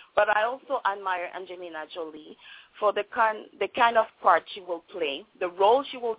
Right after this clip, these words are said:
take. And to be honest with you, that's the kind of role I would love to play more. I already play some of that. I usually play the bad girl, but I would love to play th-, those type of role more often. And also really, really love Johnny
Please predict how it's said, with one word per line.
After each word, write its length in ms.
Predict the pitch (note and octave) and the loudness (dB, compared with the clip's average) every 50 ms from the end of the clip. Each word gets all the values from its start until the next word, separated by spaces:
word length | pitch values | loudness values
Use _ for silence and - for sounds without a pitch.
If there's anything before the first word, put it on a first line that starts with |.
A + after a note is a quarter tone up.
| _ - | _ -4
take. 240 | G#3 D#3+ D#3 D#3+ _ - - | -2 -2 -2 -4 _ -10 -8
And 260 | G3 F#3+ F3 F#3 F#3+ - | -6 -4 -4 -6 -8 -14
to 80 | A3 | -10
be 100 | F#3 G3+ | -2 -2
honest 220 | F#3 F3+ G3 G3+ - | -2 -2 -2 -6 -8
with 120 | - A3+ A3 - | -8 -8 -6 -4
you, 120 | A3 A3 G3 | -4 -2 0
that's 160 | G3 F3+ - _ - | 0 -2 -2 _ -8
the 80 | F#3 F3+ - | -8 -6 0
kind 200 | G#3 F3+ F#3 F#3 | 0 2 2 0
of 80 | F3 E3+ - | -4 -2 4
role 220 | F3+ F3 F3 F3 E3+ - | 4 6 6 6 4 2
I 80 | E3+ | 0
would 160 | F3 F#3 F3 | 0 0 2
love 140 | E3+ E3 E3+ - | 2 2 2 2
to 80 | - F3 | -4 -16
play 240 | _ - - E3 E3+ | _ -14 -12 -10 -10
more. 260 | E3 D#3 D#3 D3 D#3 | -6 0 4 6 6
I 240 | F#3+ A3 - - G#3+ | 6 6 6 4 4
already 280 | G#3 G#3 A3 A3+ A3+ G#3 _ _ _ _ - | 4 4 0 -4 -4 -12 _ _ _ _ -4
play 260 | G3+ F#3 F3+ - - - - | -2 -2 -2 -2 -6 -4 2
some 240 | F#3+ E3 D#3+ F3+ F3+ | 4 4 4 4 2
of 100 | F#3+ - - | 0 2 4
that. 220 | G#3+ G#3+ A3 A3+ - | 4 4 4 4 0
I 180 | F3 D#3+ D3 - - - - - _ - | -6 -8 -8 -10 -16 -20 -20 -20 _ -14
usually 360 | F#3 G#3+ G3+ G#3 A3+ G#3+ G#3+ | -12 -10 -8 -6 -8 -8 -6
play 280 | - - G3+ G3 F#3+ F#3+ - | -8 -2 0 0 -2 0 -4
the 80 | F#3+ F3+ - | -8 -2 4
bad 200 | D#3+ D3+ D#3 - - - | 4 4 4 4 -2 -8
girl, 220 | A#3+ A#3+ B3 C4 C4 | -4 0 0 0 0
but 120 | A#3+ G#3+ | 0 -2
I 80 | G3 F#3 | -2 -2
would 140 | F3+ F#3 F#3 | -4 -6 -8
love 200 | F#3 F#3 F#3+ F#3 _ | -4 -6 -6 -6 _
to 140 | - G3+ F#3 - - - - _ _ _ | -14 -14 -14 -14 -18 -20 -20 _ _ _
play 280 | - G#3 G3 G3 F3+ _ _ _ _ - | -6 -6 -6 -6 -6 _ _ _ _ -4
th-, 120 | G3 F#3+ - _ _ _ - - | -4 -4 -4 _ _ _ -10 -8
those 140 | G3 F#3+ - _ - | -8 -8 -8 _ -2
type 220 | G#3+ F3+ E3 - | 0 0 0 0
of 120 | F#3+ F3+ F3 - | -2 -4 -2 0
role 240 | F3+ F3+ F3+ F3+ F3 | 0 2 2 2 -2
more 300 | F3+ F3 E3+ E3+ E3 - - _ - | -4 -8 -6 -6 -6 -8 -8 _ 4
often. 460 | C#3 C3+ - - _ - C4+ D4 E4+ A#4 _ _ _ _ _ - - _ - - | 4 4 4 2 _ -6 -4 -4 -4 -6 _ _ _ _ _ -20 -20 _ -2 0
And 140 | A3 A3+ A#3 | 0 4 6
also 440 | A#3+ C4+ D4+ D4 - D4+ C#4+ B3+ A3 G3+ | 6 4 4 2 -2 -6 -6 -6 -8 -12
really, 260 | A#3 A#3+ A3+ A3+ A3+ G#3 | -14 -14 -12 -12 -14 -14
really 220 | G#3+ G3+ G3+ G3+ | -14 -12 -12 -6
love 220 | F#3+ F#3 F3 F3+ F3+ - | 0 0 0 0 0 -6
Johnny 280 | F3+ D#3+ D3 D3+ C#3+ | -8 -8 -8 -10 -14